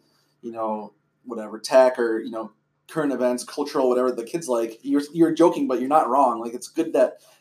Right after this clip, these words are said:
adults in the building actually know, 'cause I'm just like the old guys, like, "Don't play Fortnite, kids."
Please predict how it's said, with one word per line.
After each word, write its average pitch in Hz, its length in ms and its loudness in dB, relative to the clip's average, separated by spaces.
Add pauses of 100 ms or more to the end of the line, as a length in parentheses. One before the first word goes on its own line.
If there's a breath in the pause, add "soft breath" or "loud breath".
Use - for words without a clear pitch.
adults 139 380 0
in 147 180 -4
the 143 80 -2
building 131 480 0 (560)
actually 120 260 -8
know, 123 400 2
'cause - 300 -8
I'm 160 120 0
just 143 120 -4
like 120 80 -10
the 123 100 0
old 123 140 -2
guys, 123 160 -4
like, 120 180 -4
"Don't 180 240 2
play 165 240 0
Fortnite, 151 440 -2
kids." 143 400 -8